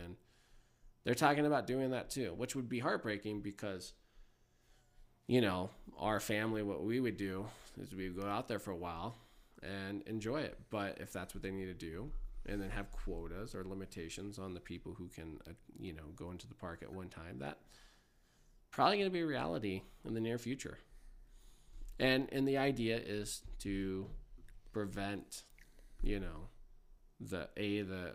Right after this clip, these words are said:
just the traffic, um, the disruption to wildlife, the, the trash and the litter, uh, overuse of the resources of the park,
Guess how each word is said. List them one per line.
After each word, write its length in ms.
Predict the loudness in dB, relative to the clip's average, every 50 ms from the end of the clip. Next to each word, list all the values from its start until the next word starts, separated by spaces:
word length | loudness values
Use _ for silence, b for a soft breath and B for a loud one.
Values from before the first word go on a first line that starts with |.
| -6 -6
just 240 | -6 -6 -6 -8
the 60 | -8 -8
traffic, 600 | -6 -4 -4 -4 -6 -6 -6 -8 -8 -10 -10 -20 -20 -20 -20 -20 _ -20 -20 -14 -10
um, 460 | -8 -6 -6 -4 -6 -6 -8 -8 -12 b b b b b b b b b b b b -6 0
the 80 | 0
disruption 460 | 0 2 4 2 2 2 2 0 0 0
to 60 | 0
wildlife, 920 | 0 0 0 0 0 0 -2 -2 -4 -4 -4 -4 -6 -8 -10 -16 -16 -16 -18 b b b b b b b -6
the, 280 | -4 -2 -2 -2 -4 -4
the 60 | -4
trash 440 | -4 -4 -2 -2 -2 -2 -2 -4 -4
and 140 | -4 -4 -4
the 80 | -4 -4
litter, 400 | -4 -6 -6 -6 -6 -8 -8 -12 b b b b b b b b b b b b b b -8 0
uh, 360 | 2 4 6 6 6 4 2 2
overuse 520 | 2 2 4 4 4 4 4 4 2 2
of 180 | 2 0 0 -2
the 80 | -4
resources 560 | -2 -2 -2 -2 0 -2 -2 -2 -2 -4 -4 -4
of 100 | -6 -6
the 60 | -8
park, 400 | -8 -8 -8 -8 -8 -10 -12 -20